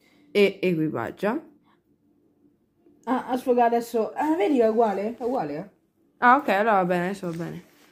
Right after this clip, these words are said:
Speaker 1: Allora,
Speaker 2: Ah, questo tredici. Eh.
Speaker 1: Era questo tutti. <laughs> E questi qui fanno veramente schifo. Ah no, se questi sono i manici.
Speaker 2: Sì,
Speaker 1: Pensavo
Speaker 2: sì.
Speaker 1: che erano, erano solo quelli.
Speaker 2: No, no, sono i manici.
Speaker 1: Minchia, questo è un manico. Ci stavo
Speaker 2: Beh.
Speaker 1: male.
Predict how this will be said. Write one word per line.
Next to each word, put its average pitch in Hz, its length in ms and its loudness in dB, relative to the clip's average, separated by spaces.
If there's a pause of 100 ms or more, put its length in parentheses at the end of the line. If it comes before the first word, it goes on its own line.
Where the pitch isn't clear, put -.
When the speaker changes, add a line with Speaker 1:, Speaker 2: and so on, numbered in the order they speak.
(100)
Speaker 1:
Allora, 185 240 -2
Speaker 2:
Ah, 427 260 4
questo 349 300 0
tredici. 233 560 -2 (300)
Eh. 247 1040 -2 (1040)
Speaker 1:
Era 160 180 -6
questo 170 240 -6
tutti. 165 320 -10
<laughs> 165 360 -2 (920)
E 208 60 -4
questi 196 180 2
qui 170 80 2
fanno 160 220 -2
veramente - 460 -14
schifo. - 260 -20 (140)
Ah 277 140 0
no, 330 120 6
se 254 100 0
questi 302 220 0
sono 175 260 2
i 175 80 2
manici. 170 400 -4
Speaker 2:
Sì, 165 100 -8
Speaker 1:
Pensavo 226 240 4
Speaker 2:
sì. 208 80 6
Speaker 1:
che 214 40 6
erano, 208 320 4 (220)
erano 208 260 2
solo 214 220 4
quelli. 220 180 -2
Speaker 2:
No, 294 160 0
no, 262 140 2
sono 233 140 2
i - 20 0
manici. 196 440 -6 (280)
Speaker 1:
Minchia, 165 180 -12
questo 165 200 -4
è - 20 -2
un 160 80 0
manico. 139 240 -4 (1120)
Ci - 120 -14
stavo 320 280 4
Speaker 2:
Beh. 269 100 2
Speaker 1:
male. 185 520 0